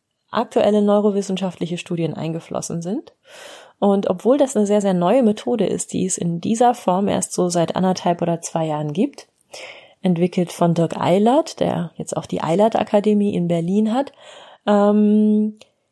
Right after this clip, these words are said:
sind da unheimlich viele Dinge, so werden da berührt, die ich irgendwo schon mal gelesen habe,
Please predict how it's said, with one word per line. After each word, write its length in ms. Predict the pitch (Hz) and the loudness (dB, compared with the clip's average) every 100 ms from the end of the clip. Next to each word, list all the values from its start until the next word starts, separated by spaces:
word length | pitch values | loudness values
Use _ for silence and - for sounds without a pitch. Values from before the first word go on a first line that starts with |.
| _ _ _ | _ _ _
sind 200 | - 214 | 0 2
da 200 | 233 - _ | 2 0 _
unheimlich 500 | 254 294 294 247 - | 0 2 0 -2 -4
viele 320 | - 254 233 | -6 -2 -2
Dinge, 520 | 214 220 240 240 233 - _ | -2 -2 0 -2 -2 -8 _
so 280 | - 214 196 | -2 0 2
werden 220 | 208 208 | 2 2
da 120 | 190 | 2
berührt, 460 | 175 175 202 240 233 | 0 -2 2 2 0
die 60 | |
ich 140 | 185 - | -8 -6
irgendwo 220 | 165 165 | -6 -6
schon 200 | - 170 | -4 -2
mal 120 | 165 | 0
gelesen 520 | 190 220 262 226 226 | 0 2 4 4 2
habe, 280 | 202 202 208 | 2 2 0